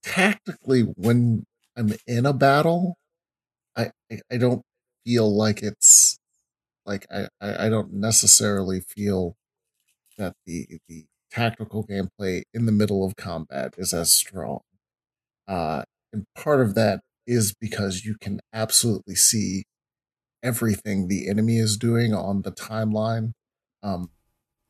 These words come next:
because Phantom Brigade's, uh, general movement and action system is planted on a timeline, similar to if you were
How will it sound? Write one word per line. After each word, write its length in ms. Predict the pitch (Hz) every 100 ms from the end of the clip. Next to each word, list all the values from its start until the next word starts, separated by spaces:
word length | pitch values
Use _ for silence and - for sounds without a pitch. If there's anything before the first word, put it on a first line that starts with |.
| _ _ _
because 400 | 95 110 117 101
Phantom 300 | - 120 104
Brigade's, 720 | 98 95 98 95 98 - - -
uh, 160 | 85 78
general 480 | 98 110 104 95 90
movement 420 | 107 120 113 113
and 140 | 104 98
action 400 | 101 98 - 101
system 440 | - 95 - 92 - _ _ _ _
is 440 | 107 98 90 - - _
planted 360 | 131 117 101 85
on 200 | 98 90
a 100 | 87
timeline, 840 | - - 92 82 67 73 82 87
similar 460 | - 104 92 92 -
to 320 | - 98 90
if 80 | 90 -
you 80 | 95
were 200 | 92 107